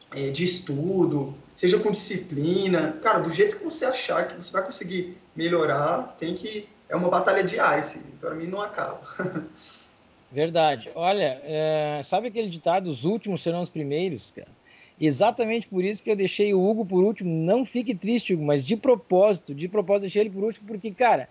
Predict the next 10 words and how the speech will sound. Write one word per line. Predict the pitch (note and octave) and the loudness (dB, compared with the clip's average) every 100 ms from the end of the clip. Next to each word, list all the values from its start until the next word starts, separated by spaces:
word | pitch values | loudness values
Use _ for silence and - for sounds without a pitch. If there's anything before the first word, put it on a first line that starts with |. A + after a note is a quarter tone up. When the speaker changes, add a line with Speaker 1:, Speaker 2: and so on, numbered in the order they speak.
| _ _ _ | _ _ _
Speaker 2:
o | F#3+ | -10
cara | E3 G#3+ A3+ D4 | -2 0 2 2
de | A3+ G#3 | 0 -2
no-, | F#3+ G3+ | 0 -2
pelo | - C#3+ | 0 -2
menos | F#3 D4+ | 0 -4
de | C#4 | -4
nós | C#4 - | -4 -4
quatro | - G3+ F#3 F#3 B2+ | 2 4 4 2 -6
aqui | - | -8